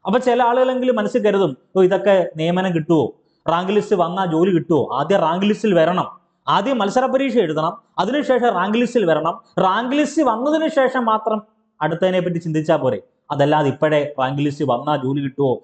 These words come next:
നിയമനം കുറവല്ലയോ, അതിനെപ്പറ്റി ഇപ്പോഴേ ചിന്തിക്കേണ്ട ആവശ്യമില്ലല്ലോ. അപ്പൊ നമുക്ക് വേണ്ടത് രണ്ട് കാര്യങ്ങൾ നിങ്ങൾ ചിന്തിക്കുക. ഒന്ന്, മസ്റ്റായിട്ടും പ്രിന്റ്, സിലബസ് പ്രിന്റ് ആയിട്ട് എടുക്കണം. സ്റ്റഡി ടൈം ടേബിൾ പ്രിന്റ് എടുക്കണ്ട, സിലബസ് പ്രിന്റ് എടുക്കണം.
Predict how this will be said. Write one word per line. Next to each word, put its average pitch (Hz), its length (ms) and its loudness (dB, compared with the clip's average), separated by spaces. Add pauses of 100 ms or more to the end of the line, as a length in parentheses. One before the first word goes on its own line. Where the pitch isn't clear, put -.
(160)
നിയമനം 165 380 2
കുറവല്ലയോ, 143 600 0 (300)
അതിനെപ്പറ്റി 147 460 -2
ഇപ്പോഴേ 151 340 0
ചിന്തിക്കേണ്ട 147 420 -4
ആവശ്യമില്ലല്ലോ. 143 640 -2 (180)
അപ്പൊ 127 140 -6
നമുക്ക് 123 320 -2
വേണ്ടത് 127 440 -2 (140)
രണ്ട് 165 220 2
കാര്യങ്ങൾ 165 400 0
നിങ്ങൾ 143 220 -6
ചിന്തിക്കുക. 131 360 -6
ഒന്ന്, 147 260 -4 (400)
മസ്റ്റായിട്ടും 143 640 -2 (260)
പ്രിന്റ്, 151 400 0
സിലബസ് 180 540 0
പ്രിന്റ് 123 300 -4
ആയിട്ട് 120 200 -2
എടുക്കണം. - 300 -18 (300)
സ്റ്റഡി 151 340 0
ടൈം 185 140 2
ടേബിൾ 202 200 2
പ്രിന്റ് 180 240 0
എടുക്കണ്ട, 143 300 -2 (240)
സിലബസ് 160 480 0
പ്രിന്റ് 123 280 -2
എടുക്കണം. 110 300 -6